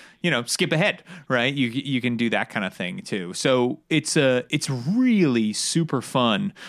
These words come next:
um, to be able to think about, like, how is this lair going to mess with people, and how can the villains exploit the lair, right? Uh,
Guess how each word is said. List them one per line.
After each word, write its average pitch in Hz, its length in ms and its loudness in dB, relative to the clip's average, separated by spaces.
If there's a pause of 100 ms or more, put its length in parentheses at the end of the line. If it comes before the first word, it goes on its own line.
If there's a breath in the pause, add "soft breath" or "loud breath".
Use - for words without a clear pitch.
(160 loud breath)
um, 110 360 0
to - 120 0
be 127 200 2
able 127 200 4
to 110 80 2
think 151 260 0
about, 110 320 0
like, 101 260 -2
how 285 360 -4
is 240 140 -2
this 190 260 0
lair 113 560 0 (420 loud breath)
going 131 380 2
to 117 120 -4
mess 113 260 -2
with 120 180 -2
people, 110 460 0
and 127 160 0
how 170 500 2
can 160 300 0
the 123 60 2
villains 113 1000 0
exploit 131 540 -2
the 110 80 -2
lair, 87 260 -4
right? 107 320 0
Uh, 131 140 0